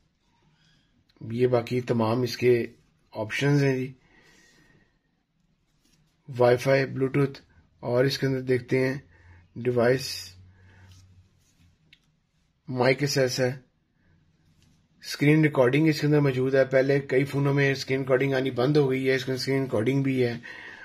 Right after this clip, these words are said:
आई कंफर्ट है, स-, uh, scan क्यूआर code इसका available है, आपको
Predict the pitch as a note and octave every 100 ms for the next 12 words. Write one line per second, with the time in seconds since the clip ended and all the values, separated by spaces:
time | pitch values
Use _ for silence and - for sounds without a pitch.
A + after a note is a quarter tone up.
0 | - A2 C3+ C3+ C#3 B2+ C3 C3 B2+ A#2+
1 | - - - - - - - - B2+ B2+
2 | B2+ - C3 C3+ C#3+ C#3 C#3 C#3+ C#3 B2
3 | C3 C#3 B2+ A#2+ C3+ C3 B2+ B2+ A#2+ B2
4 | B2+ B2+ A#2 - B2